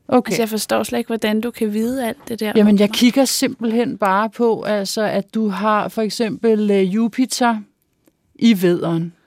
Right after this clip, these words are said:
Speaker 1: som er din ascendant. Jupiter, det er ligesom det her storladende, det storslåede, det, det er lykkens pamfidus. Hurra! <laughs> Ikke? Den har du som en del af din væremåde,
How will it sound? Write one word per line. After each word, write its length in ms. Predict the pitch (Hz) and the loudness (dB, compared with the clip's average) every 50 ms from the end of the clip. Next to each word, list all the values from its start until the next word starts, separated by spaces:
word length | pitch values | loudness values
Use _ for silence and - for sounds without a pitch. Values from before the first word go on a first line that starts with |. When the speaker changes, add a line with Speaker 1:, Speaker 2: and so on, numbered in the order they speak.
| _ _ _ _ _ _ - | _ _ _ _ _ _ -8
Speaker 1:
som 260 | - - 214 190 180 | -2 0 2 2 2
er 60 | 175 | 0
din 220 | 165 170 180 170 | -2 -2 -2 -2
ascendant. 500 | 165 156 151 - 170 143 156 143 - - | -2 -4 -4 -6 -6 -6 -6 -4 -4 -2
Jupiter, 460 | 175 214 233 214 262 254 - 247 233 208 | 2 2 4 4 4 2 2 2 0 2
det 140 | - 214 | 2 0
er 60 | 220 196 | 0 0
ligesom 320 | 214 208 - 233 214 196 | 0 -2 -2 -2 -4 -2
det 120 | - 202 | -4 -4
her 220 | 190 202 214 175 170 | -4 -4 -4 -6 -6
storladende, 1200 | - - - - - - 185 165 185 190 202 - - 190 170 175 175 196 185 165 - - 175 190 180 | -6 -8 -8 -6 -2 -2 0 0 0 -4 -4 -8 -10 -8 -6 -4 0 2 2 0 0 -2 -6 -6 -4
det 160 | - 202 190 | -4 -6 -6
storslåede, 1040 | - - - - 220 196 202 208 202 190 - - 196 196 190 180 - 185 190 190 175 | -6 -10 -8 -2 0 2 2 2 0 -2 -6 -4 -2 0 0 0 0 -2 -2 -2 0
det, 400 | - 196 190 190 185 - - - | 0 2 2 0 0 -4 -4 -2
det 140 | 208 208 | 0 2
er 40 | 202 | 2
lykkens 460 | 180 180 175 196 190 185 233 240 - | 0 0 0 0 0 2 2 0 0
pamfidus. 1080 | - - - 196 196 185 - - - 208 196 165 - 202 202 247 254 - - - - - | -2 -8 -4 -2 -2 -2 -2 -2 -4 -4 -2 -2 -4 -8 -8 -8 -12 -12 -14 -14 -10 0
Hurra! 720 | - 311 359 302 - - - - - - - 294 294 302 - - 571 - - 330 302 311 - - _ | 4 4 4 4 2 -2 -16 -20 -18 -10 -4 0 0 0 0 -2 -16 -6 -4 0 0 0 -2 -4 _
<laughs> 640 | _ - 339 370 359 339 330 311 254 180 - - | _ -18 -18 -16 -14 -14 -16 -16 -16 -10 -8 -6
Ikke? 140 | 254 233 - _ _ _ - | -6 -6 -8 _ _ _ -4
Den 180 | 247 240 220 240 | -2 0 0 0
har 220 | 240 233 226 214 | 0 0 0 -2
du 140 | 220 247 240 | -2 -6 -4
som 300 | - 247 226 220 208 - - | -2 -2 -2 -2 -2 -4 -4
en 220 | 214 208 202 185 | -4 -4 -4 -4
del 280 | - 220 233 202 - - | -4 -6 -6 -6 -4 -6
af 80 | 226 | -4
din 220 | - 214 208 180 170 | -2 -2 -2 -2 -2
væremåde, 760 | 180 165 165 180 202 233 233 214 202 175 165 165 170 180 | -2 -2 -2 0 0 0 0 -2 -2 -2 -2 -2 -4 -6